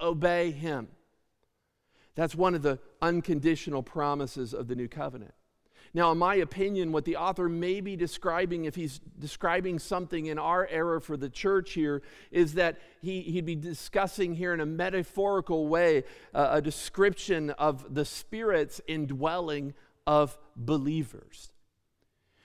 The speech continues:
We don't have the time necessarily to go back over to First Corinthians chapter two, but in that chapter we learn a few things. We learn that the Spirit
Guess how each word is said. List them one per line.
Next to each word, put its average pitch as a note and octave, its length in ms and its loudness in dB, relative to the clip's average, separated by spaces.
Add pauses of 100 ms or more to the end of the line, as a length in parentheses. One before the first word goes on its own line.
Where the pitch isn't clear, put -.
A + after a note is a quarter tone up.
(160)
We C#3+ 80 0
don't F3+ 80 6
have E3+ 80 2
the D3+ 100 0
time F3+ 380 2
necessarily D#3+ 640 0
to C#3 100 -4
go C#3+ 140 0
back D3+ 300 4
over E3+ 320 4
to D3 120 -8
First - 400 -2
Corinthians D#3 600 -2
chapter C#3+ 420 -6
two, F3 440 -4
but B2+ 280 -4 (480)
in F3 200 0
that F3 260 0
chapter E3+ 520 -2
we D3 140 2
learn E3+ 260 2
a D#3+ 60 -2
few F3+ 240 -6
things. D3+ 640 -8 (560)
We F3+ 180 4
learn F#3 580 2
that D#3 460 2 (240)
the D#3+ 160 2
Spirit A3+ 680 -2